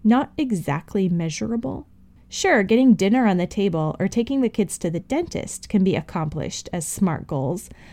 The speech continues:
but those are only small parts of a bigger vision and part of a goal that is not at all measurable,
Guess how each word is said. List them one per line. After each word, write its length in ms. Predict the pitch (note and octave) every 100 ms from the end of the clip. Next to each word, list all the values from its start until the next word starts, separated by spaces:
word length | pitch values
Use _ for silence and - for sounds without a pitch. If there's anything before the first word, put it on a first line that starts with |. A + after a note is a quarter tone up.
| -
but 240 | C#4 C4+
those 400 | D4+ E4+ A3+ G3+
are 200 | - A#3+
only 220 | - B3+ C4
small 540 | - - C4 C#4 C4+
parts 420 | A#3 C4+ G#3+ G#3+
of 140 | - G#3
a 80 | G#3
bigger 420 | A#3+ C#4 G#3+ F3+
vision 520 | F3 A#3 A3+ - F#3+ -
and 160 | A#3 A3
part 220 | - D4
of 100 | E4+
a 40 | G3+
goal 360 | D#3 F3 D#3+
that 160 | F#3 G#3
is 160 | A#3 A3+
not 240 | A#3+ A#3
at 140 | A#3+ -
all 160 | A#3+
measurable, 760 | A#3+ A#3+ C4 A3+ E3+ E3 -